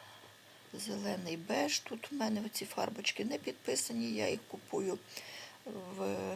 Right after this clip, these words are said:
магазині, де в художньому, і там є ось такі просто не підписані фарбочки. Я вибираю такі, які мені потрібні по, просто по кольору, і далі вже ними користуюся. Додаю трішечки коричневої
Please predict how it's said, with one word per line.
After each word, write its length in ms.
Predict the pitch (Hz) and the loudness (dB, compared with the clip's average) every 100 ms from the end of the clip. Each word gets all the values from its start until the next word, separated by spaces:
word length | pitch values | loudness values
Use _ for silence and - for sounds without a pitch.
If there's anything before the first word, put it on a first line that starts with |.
| 202 - - - - - | -4 -10 -16 -16 -12 0
магазині, 640 | 208 202 208 190 180 180 185 | 2 4 4 2 0 -2 -2
де 200 | 165 196 - - - - - - - | 0 0 -4 -12 -18 -18 -18 -18 -6
в 40 | |
художньому, 580 | - 269 320 294 208 202 | -2 4 4 6 4 4
і 60 | 226 | 2
там 260 | 226 247 | 2 0
є 160 | 226 - | 2 4
ось 160 | 220 - | 6 4
такі 280 | 208 - | 2 -4
просто 380 | 220 - 196 - | -4 -2 -2 0
не 100 | 202 | 0
підписані 800 | 202 214 - 190 180 - 180 165 | 2 -2 2 6 6 6 2 0
фарбочки. 680 | 202 - - 208 214 - 247 | 0 6 6 6 4 4 4
Я 160 | 247 254 | 2 4
вибираю 600 | 208 196 208 226 208 208 | 6 6 6 8 6 4
такі, 340 | 196 - 202 | 0 0 2
які 280 | 208 - 190 | 2 0 -2
мені 200 | 190 190 | 0 -2
потрібні 600 | - 202 - - 135 139 | -4 -4 0 0 0 -2
по, 260 | - 135 185 - - - - - - - - - - - - - - - - - - - - - - - - - | 0 0 0 -4 -14 -14 -14 -14 -16 -16 -18 -18 -18 -18 -18 -18 -18 -16 -14 -14 -14 -14 -16 -16 -18 -18 -18 -2
просто 280 | 381 - 202 | 0 6 4
по 160 | - 202 | 6 4
кольору, 540 | - 160 147 151 170 | 8 8 8 6 4
і 60 | - | 2
далі 300 | 214 220 185 | 2 4 2
вже 300 | 170 175 196 - | 2 0 -2 -4
ними 280 | 175 175 180 - | -4 -2 -4 -2
користуюся. 800 | - - - - - - - | -2 0 0 -2 -2 0 0
Додаю 400 | 160 - 190 185 | 2 4 6 4
трішечки 480 | 180 - 160 - - | 2 4 6 6 4
коричневої 680 | 180 269 302 - 254 247 254 | 4 4 6 4 4 2 0